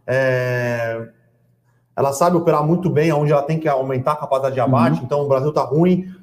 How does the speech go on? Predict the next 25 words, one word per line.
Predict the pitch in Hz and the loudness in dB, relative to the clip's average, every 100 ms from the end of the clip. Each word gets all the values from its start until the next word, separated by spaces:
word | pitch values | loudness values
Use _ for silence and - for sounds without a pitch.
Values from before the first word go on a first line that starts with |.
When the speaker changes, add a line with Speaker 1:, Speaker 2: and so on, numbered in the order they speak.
| - | -2
Speaker 1:
ela | 131 127 | 0 2
vai | 135 147 | 2 2
pra | 147 | 0
Colômbia | - 127 127 165 170 147 | -2 0 2 4 4 4
ou | 131 | 4
vai | 143 | 2
pro | 143 135 | 0 -2
Uruguai, | 113 127 143 160 156 | 0 2 2 2 0
aumenta | 131 127 147 147 | -2 -2 -2 0
o | |
abate, | 117 127 151 147 151 - - - | 0 0 -2 -4 -10 -12 -16 -6
aumenta | 123 143 151 | -2 -2 -4
a | |
exportação | - 139 135 135 | -2 0 0 -4
pra | 120 117 | -6 -8
China. | - 170 170 165 165 - _ - | -6 0 0 0 -4 -16 _ -8
É... | 123 131 127 127 123 123 113 139 | -2 0 0 0 0 0 -2 0
e | |
a | 156 | 0
equipe | 165 165 165 | 2 0 0
de, | 165 170 170 156 139 | 0 2 2 2 0
de, | 123 135 139 | -4 -4 -2
de | 131 | 0
gestão, | 151 156 - 185 185 | 0 0 0 0 2
né, | 127 | 0